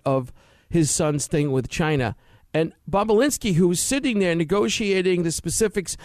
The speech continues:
of the deal. This is Tucker. Did you see that? We didn't elect, we risk putting a thief in office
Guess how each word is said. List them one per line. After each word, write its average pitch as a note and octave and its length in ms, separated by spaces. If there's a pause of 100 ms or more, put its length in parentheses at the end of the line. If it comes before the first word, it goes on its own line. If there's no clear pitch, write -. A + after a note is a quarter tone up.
(220)
of F3+ 340
the F3 80
deal. F3+ 280
This A3+ 200
is A#3+ 120
Tucker. C4+ 360
Did D#3 280
you F#3+ 80
see A#3 260
that? C3 300 (4000)
We B3 160
didn't G#3+ 340 (520)
elect, C#3+ 460
we D3+ 160
risk C#3 560 (1300)
putting D#3 340
a C#3+ 140
thief - 600 (320)
in C#3 180
office - 560